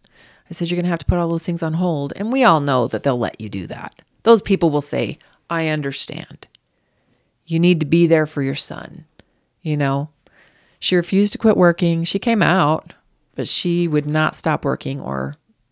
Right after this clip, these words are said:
teaching her classes. And so she'd be there, but not really, right? But I didn't care. It was a warm body to hold on to, 'cause I'm telling you, you get to this point where you're just like, "Holy sh-, I have to have some support.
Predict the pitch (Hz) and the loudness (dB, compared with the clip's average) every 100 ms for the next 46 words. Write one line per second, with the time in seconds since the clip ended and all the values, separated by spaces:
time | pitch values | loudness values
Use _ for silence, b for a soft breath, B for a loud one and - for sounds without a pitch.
0 | _ - 160 156 151 135 - - - - | _ -6 -6 -4 -6 -6 -10 -12 -14 -12
1 | - - _ _ _ _ _ _ _ _ | -12 -14 _ _ _ _ _ _ _ _
2 | _ 156 151 151 - 165 175 160 147 143 | _ -4 0 0 0 2 2 4 6 4
3 | 160 170 175 214 254 143 127 135 151 180 | 2 0 -4 -2 -2 0 0 0 -2 -4
4 | _ - 147 180 - b b b b 190 | _ -2 -2 -2 -6 b b b b 4
5 | 208 226 - 208 175 - 160 156 180 170 | 6 6 4 4 2 -2 -4 0 0 0
6 | 151 175 - - 170 170 165 165 156 127 | 0 0 -4 -10 -4 -2 0 -2 -4 -8
7 | 175 180 185 180 175 151 82 - B B | -6 -6 -6 -6 -6 -6 -8 -16 B B
8 | B B 175 254 208 226 190 190 185 - | B B 0 0 2 -2 -2 -4 -4 -4
9 | 185 185 - 165 180 185 170 - 165 143 | -2 -2 0 0 2 2 0 -2 0 -2
10 | 151 - _ - - - - 233 226 226 | -2 -14 _ -20 -20 -20 -8 -2 2 2
11 | 226 214 214 240 - - - - _ _ | 0 -4 -6 -2 0 0 -4 -10 _ _
12 | _ - 247 269 277 277 254 254 247 240 | _ 0 4 6 6 4 2 2 0 0
13 | 226 226 226 226 226 214 - 185 196 180 | 0 4 4 2 -4 -6 -2 2 6 8
14 | 160 - | 6 0